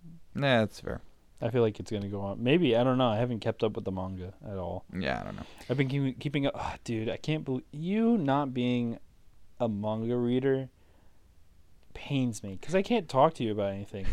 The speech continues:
Speaker 1: <laughs>
Speaker 2: Do you know how far behind Jujutsu Kaisen is?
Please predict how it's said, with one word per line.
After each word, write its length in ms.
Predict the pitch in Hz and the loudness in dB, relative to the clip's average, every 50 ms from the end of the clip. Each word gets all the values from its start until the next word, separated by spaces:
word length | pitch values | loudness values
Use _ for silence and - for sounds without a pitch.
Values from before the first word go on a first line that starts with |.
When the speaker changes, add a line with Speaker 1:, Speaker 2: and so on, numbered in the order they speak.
| - - - - - | 4 2 -2 -8 -8
Speaker 1:
<laughs> 300 | - - - - - - | -8 -8 -8 -8 -6 -6
Speaker 2:
Do 120 | 165 175 - | -8 -6 0
you 180 | - 208 277 320 | 4 6 6 6
know 220 | 294 294 294 294 262 | 8 6 6 6 6
how 280 | 214 214 240 247 247 240 | 6 8 8 10 10 8
far 440 | - - - - 160 170 196 214 208 | 6 2 6 10 12 12 12 12 12
behind 520 | 185 160 - - 143 143 151 170 180 170 | 12 8 6 6 6 6 6 6 6 4
Jujutsu 540 | 143 147 123 110 127 131 151 - - 160 131 | 2 0 2 4 4 4 4 4 4 2 2
Kaisen 500 | - 123 123 123 127 131 131 139 143 139 | 4 6 8 10 10 8 6 4 2 4
is? 500 | 135 139 143 147 165 170 160 - - | 4 4 4 2 2 -2 -4 -10 -2